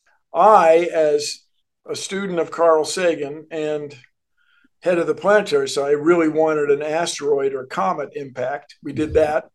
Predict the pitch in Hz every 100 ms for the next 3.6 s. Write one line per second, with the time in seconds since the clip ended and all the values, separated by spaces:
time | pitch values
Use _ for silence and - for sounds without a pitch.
0 | _ _ _ _ _ _ _ _ - 165
1 | 151 147 147 143 143 139 - _ _ _
2 | - 139 190 247 202 151 147 147 - 190
3 | 240 214 180 165 143 143